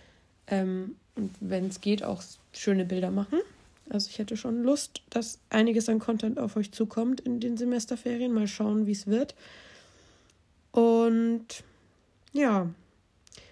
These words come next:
vielleicht werde ich auch den ein oder anderen TikTok-Livestream machen wegen den Hausarbeiten. Ähm, also Lernstream natürlich. Genau. <clears throat> Sorry.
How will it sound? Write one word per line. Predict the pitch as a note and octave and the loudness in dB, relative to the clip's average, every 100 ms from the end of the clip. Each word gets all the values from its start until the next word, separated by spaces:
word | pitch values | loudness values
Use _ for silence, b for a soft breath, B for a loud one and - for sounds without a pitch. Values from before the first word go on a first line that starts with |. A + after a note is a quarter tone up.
| B | B
vielleicht | - A3 G#3+ - | 0 4 4 4
werde | A3 | 2
ich | A3+ | 2
auch | A3 | 0
den | A3+ | -2
ein | A#3+ A3 | 2 4
oder | A3 A3+ | 4 4
anderen | G#3 G#3 G3+ | 4 2 0
TikTok-Livestream | B3+ C4 C4 B3+ B3+ - B3 | 0 -2 0 0 -2 -4 -4
machen | B3 B3 A#3+ B3 G#3+ | -2 -2 0 0 0
wegen | G#3 G3+ | 2 0
den | G3+ G#3 F#3+ F#3 F#3+ - | 0 0 0 -2 -6 -6
Hausarbeiten. | F#3 F#3 G3+ G#3+ - _ b b b b b b b b b _ _ _ _ _ _ _ _ _ - | -6 -6 -6 -6 -6 _ b b b b b b b b b _ _ _ _ _ _ _ _ _ -4
Ähm, | A3+ A3 A3+ A#3 A3 A3 A3 A3 G#3+ A3 - | 0 2 0 2 4 4 4 4 2 -2 0
also | G#3 | 2
Lernstream | G3 F#3+ G3 F#3+ A3 | 4 2 0 -2 -2
natürlich. | A3 A3+ B3 D4 - b b b b b _ _ _ _ _ _ _ _ _ _ - - - - | -2 0 -2 -2 -6 b b b b b _ _ _ _ _ _ _ _ _ _ -12 -12 -20 -20
Genau. | D3+ - _ _ _ - A#3 A#3+ - - B3 G3+ | -18 -18 _ _ _ -2 4 6 4 6 8 8
<clears throat> | |
Sorry. | - G#3 G#3 | 6 -2 0